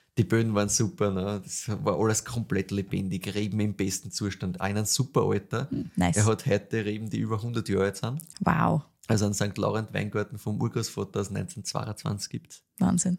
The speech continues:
Speaker 1: Also richtig arg. Aber die Weine waren halt überhaupt nicht das, was die Weingärten waren. Er hat gesagt, die
Speaker 2: Hm.
Speaker 1: Weingärten lebendig, da fliegen die Schmetterlinge, da ist alles,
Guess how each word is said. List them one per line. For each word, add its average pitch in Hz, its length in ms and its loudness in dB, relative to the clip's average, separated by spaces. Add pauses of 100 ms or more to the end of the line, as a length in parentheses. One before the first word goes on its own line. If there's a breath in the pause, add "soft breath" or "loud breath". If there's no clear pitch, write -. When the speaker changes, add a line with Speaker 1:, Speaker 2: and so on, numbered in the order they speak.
Speaker 1:
Also 101 220 2
richtig 107 460 0
arg. 104 240 -2 (560 soft breath)
Aber 107 160 4
die 101 140 2
Weine 98 240 4
waren 117 220 2
halt 123 160 2
überhaupt 123 440 2
nicht 113 200 -4
das, 101 140 0
was 104 120 -4
die 98 100 -2
Weingärten 95 420 -2
waren. - 140 -6 (160)
Er 101 100 2
hat 104 80 2
gesagt, - 260 0
die 101 80 0
Speaker 2:
Hm. 233 100 12
Speaker 1:
Weingärten 135 400 4 (240)
lebendig, 98 640 2
da 107 80 2
fliegen 117 240 0
die 143 80 2
Schmetterlinge, 101 680 0
da 113 80 2
ist - 240 0
alles, 117 520 0